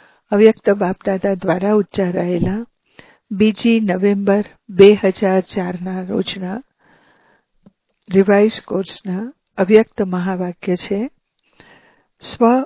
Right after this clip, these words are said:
ઉપકારી બની અપકારી પર પણ ઉપકાર કરો. સર્વ શક્તિ સંપન્ન સમ્માનદાતા બનો. સ્વ ઉપકારી બની અપકારી પર પણ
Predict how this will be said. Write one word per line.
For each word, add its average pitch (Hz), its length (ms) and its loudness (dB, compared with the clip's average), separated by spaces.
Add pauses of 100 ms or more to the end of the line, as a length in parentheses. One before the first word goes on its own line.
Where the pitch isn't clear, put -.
ઉપકારી 208 600 0
બની 190 520 -6 (340)
અપકારી 208 600 0
પર 202 280 -4
પણ 214 280 -4
ઉપકાર - 560 -4
કરો. 196 460 -8 (880)
સર્વ 202 600 2
શક્તિ 208 640 0
સંપન્ન 196 840 -2 (960)
સમ્માનદાતા 196 1000 -2
બનો. 185 420 -8 (1080)
સ્વ 202 400 2 (100)
ઉપકારી 190 540 2
બની 196 500 0 (560)
અપકારી 196 560 0
પર 180 280 -4
પણ 220 320 -4